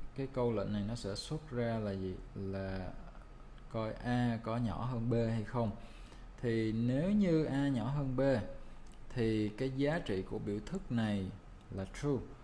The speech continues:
Như vậy nếu như A nhỏ hơn B, thật, thực ra trong trường hợp này A là năm mươi, B là sáu, đúng không? A nhỏ hơn B là một biểu thức, như vậy khi bạn so sánh A nhỏ hơn B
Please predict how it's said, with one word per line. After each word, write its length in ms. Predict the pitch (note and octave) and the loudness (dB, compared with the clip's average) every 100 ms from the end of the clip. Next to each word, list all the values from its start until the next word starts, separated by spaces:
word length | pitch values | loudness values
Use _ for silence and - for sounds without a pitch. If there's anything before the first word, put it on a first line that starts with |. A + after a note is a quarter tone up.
| - - - | -12 -10 -2
Như 100 | D3+ | 4
vậy 140 | - C3 | 8 8
nếu 220 | D#3 G#3 | 8 8
như 280 | G3+ F3 E3 | 6 6 2
A 340 | B2 C#3+ C#3+ C#3 | 2 2 10 12
nhỏ 100 | - | 12
hơn 220 | C3+ C#3 | 12 12
B, 40 | B2+ B2 | 12 12
thật, 120 | A#2+ - - | 12 6 10
thực 120 | A2 - - - | 12 12 12 8
ra 100 | A2 A2 | 6 2
trong 120 | G#2+ | -2
trường 180 | G2+ G2+ | -2 -2
hợp 180 | F2+ | 0
này 100 | G2 F#2+ | 2 2
A 100 | G#2 | 0
là 140 | G2+ G2 | -2 0
năm 300 | F#2+ G2+ G#2 | 0 0 0
mươi, 280 | G#2+ G#2 G2+ | 2 2 12
B 20 | |
là 220 | G#2 G#2 G2+ | 12 12 12
sáu, 300 | - G2 A2+ | 12 12 12
đúng 120 | C#3 | 12
không? 180 | A#2+ - - - - - - - | 12 12 12 12 12 12 12 12
A 360 | C#3+ D3 D3 C#3 | 12 12 12 12
nhỏ 140 | A2 | 12
hơn 240 | C3+ C#3+ C#3 | 12 10 12
B 40 | |
là 220 | C3+ B2 | 12 12
một 140 | A2 G#2 - | 10 10 12
biểu 100 | A#2 | 12
thức, 180 | E3 F#3 | 10 2
như 180 | - C3 | 2 4
vậy 260 | A2+ F#2 F2 - - | 4 4 4 2 2
khi 140 | C#3 | 2
bạn 160 | A#2 B2+ | 2 0
so 160 | B2 | -2
sánh 240 | A#2 B2+ D3 - | -2 -2 -4 -8
A 260 | - B2 B2+ | -4 0 2
nhỏ 140 | A2+ | 2
hơn 200 | B2+ | 0
B 40 | C3 | 2